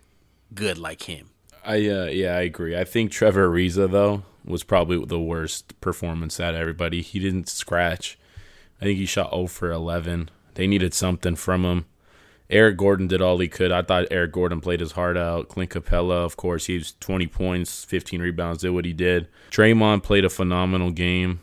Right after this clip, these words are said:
Speaker 2: K D played great. Steph was Steph. You know, it's nice to see Steph show up in a big game for once. And, uh, I shouldn't say for once. He's shown up in big games, but I'm talking more about the finals, lo-,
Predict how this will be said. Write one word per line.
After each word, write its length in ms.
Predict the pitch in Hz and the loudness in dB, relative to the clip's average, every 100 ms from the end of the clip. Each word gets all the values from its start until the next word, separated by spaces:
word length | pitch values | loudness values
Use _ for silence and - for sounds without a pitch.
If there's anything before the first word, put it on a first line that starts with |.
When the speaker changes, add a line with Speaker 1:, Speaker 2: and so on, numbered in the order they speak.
| _ _ _ _ | _ _ _ _
Speaker 2:
K 220 | - 101 | 0 2
D 200 | 90 95 | 4 2
played 300 | 92 98 92 | 2 2 2
great. 500 | 80 92 92 92 - _ _ | 2 2 4 4 -2 _ _
Steph 500 | - - 101 101 - | -8 6 8 8 6
was 200 | 95 87 | -4 -2
Steph. 580 | - - 92 95 87 - _ _ _ _ _ _ _ _ _ | -4 -2 2 2 0 -6 _ _ _ _ _ _ _ _ _
You 100 | 110 | 0
know, 160 | 104 98 | 2 2
it's 180 | - | 0
nice 200 | 113 101 101 | 0 0 0
to 60 | |
see 140 | - 98 | -4 -4
Steph 280 | - 104 | 2 2
show 200 | - 98 | 2 0
up 100 | 95 | 0
in 80 | 98 | 2
a 60 | 90 | 0
big 240 | 80 95 | 2 0
game 220 | 87 95 | 2 0
for 140 | 90 98 | 0 0
once. 500 | 95 95 90 - - | 2 0 -2 -8 -12
And, 360 | 82 85 82 82 | -8 -4 -4 -4
uh, 340 | 82 80 78 78 _ _ _ _ _ - | -4 -4 -6 -8 _ _ _ _ _ 0
I 80 | 113 | 0
shouldn't 240 | 120 110 | 2 0
say 160 | - 98 | 2 0
for 200 | - 98 | 0 -2
once. 340 | 85 82 82 | -2 -2 -4
He's 140 | 104 90 | -4 -2
shown 240 | 101 98 | 0 0
up 180 | 92 - | -2 -2
in 120 | 92 | -4
big 200 | 82 85 | -2 -2
games, 340 | 85 82 80 | -2 -4 -4
but 140 | - 82 | -6 -4
I'm 100 | 85 | -2
talking 320 | 101 92 90 | 2 2 2
more 140 | 87 | 0
about 240 | 85 85 85 | 0 0 0
the 80 | 87 | -2
finals, 460 | - 78 80 78 | -4 -4 -4 -4
lo-, 100 | 82 | -6